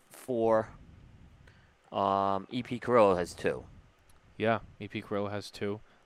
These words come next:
Speaker 2: LaFleur has
Speaker 1: Yeah.
Speaker 2: one with Andalusian Bull.
Speaker 1: LaFleur has, uh, one with Andalusian Bull.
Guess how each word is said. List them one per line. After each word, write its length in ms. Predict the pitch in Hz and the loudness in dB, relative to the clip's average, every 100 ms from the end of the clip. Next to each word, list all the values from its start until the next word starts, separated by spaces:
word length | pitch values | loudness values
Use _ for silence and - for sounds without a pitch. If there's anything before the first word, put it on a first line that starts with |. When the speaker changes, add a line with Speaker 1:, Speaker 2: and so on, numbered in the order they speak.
| 120 | -4
Speaker 2:
LaFleur 340 | 113 131 127 | 0 4 4
has 160 | 117 107 | 4 4
Speaker 1:
Yeah. 120 | 98 | 2
Speaker 2:
one 200 | 110 113 | 2 -2
with 100 | 104 | -8
Andalusian 520 | 104 101 104 101 104 | -8 -8 -8 -10 -10
Bull. 260 | 98 110 139 - - _ _ _ _ _ - | -6 -6 -6 -14 -20 _ _ _ _ _ -6
Speaker 1:
LaFleur 380 | 127 - 147 139 | -6 6 8 8
has, 200 | 127 - | 6 2
uh, 100 | 120 | 2
one 220 | 120 120 | 4 2
with 100 | 120 | 4
Andalusian 600 | 104 113 113 113 107 113 | 2 2 0 0 -2 -2
Bull. 380 | 98 98 104 113 | 4 6 6 2